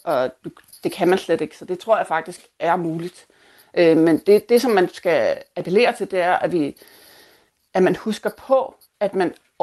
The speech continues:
forskrækker andre. Øhm, og det her, der er sket inden for de sidste, lad os sige, fem ti år med den her eksplosion af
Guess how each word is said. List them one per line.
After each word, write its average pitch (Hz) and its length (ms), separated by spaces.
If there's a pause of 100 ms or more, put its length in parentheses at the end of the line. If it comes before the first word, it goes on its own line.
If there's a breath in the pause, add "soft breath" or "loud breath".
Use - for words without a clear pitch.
(160)
forskrækker 190 500
andre. 190 420 (300)
Øhm, 165 560
og 156 360 (540)
det 226 100
her, 240 180 (380)
der - 60
er - 40
sket - 320
inden 214 160
for 214 80
de 190 100
sidste, 202 520
lad 175 120
os 175 80
sige, 202 180
fem 185 160
ti - 340
år 190 140
med 185 280 (380 soft breath)
den 208 120
her 226 80
eksplosion - 840
af 147 280